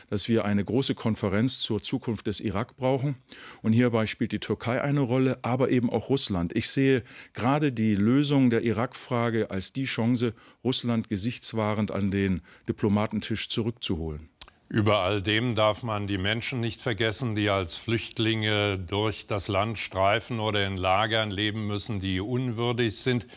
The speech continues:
Speaker 2: Was kann Deutschland tun, um die Situation der Flüchtlinge zu verbessern?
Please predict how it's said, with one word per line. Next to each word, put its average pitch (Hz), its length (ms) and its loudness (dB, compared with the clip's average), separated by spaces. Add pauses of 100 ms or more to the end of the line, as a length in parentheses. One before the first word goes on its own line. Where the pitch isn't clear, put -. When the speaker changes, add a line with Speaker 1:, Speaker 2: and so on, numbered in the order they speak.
(280)
Speaker 2:
Was 127 300 0
kann 120 400 -2
Deutschland 113 640 0
tun, 120 300 0
um 110 240 -2
die 98 120 0
Situation 107 680 -2
der 101 120 0
Flüchtlinge 98 580 -2
zu - 160 -6
verbessern? 80 560 -8